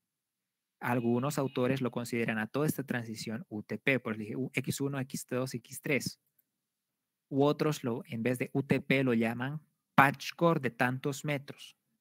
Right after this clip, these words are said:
Ok, entonces, eso es lo que mi, era mi duda. O sea, no sé cómo están manejando este semestre. Ok, entonces,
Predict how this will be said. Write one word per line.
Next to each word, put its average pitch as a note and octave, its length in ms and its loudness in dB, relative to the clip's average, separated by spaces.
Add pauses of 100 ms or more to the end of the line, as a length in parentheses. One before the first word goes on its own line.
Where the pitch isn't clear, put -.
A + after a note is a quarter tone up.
(340)
Ok, - 200 -10
entonces, C3 480 0 (120)
eso B2+ 240 0
es C3+ 100 -4
lo C3+ 100 -4
que A2+ 380 -6
mi, A2 300 -8
era A#2+ 160 -2
mi A2 100 -2
duda. A#2+ 340 0 (140)
O - 80 -20
sea, G#2+ 220 -8
no A#2 160 -8
sé A#2 160 -8
cómo B2 180 -8
están A#2+ 240 -6
manejando A2+ 360 -8
este - 160 -14
semestre. B2+ 600 -8 (1500)
Ok, C#3 180 0
entonces, C3+ 760 0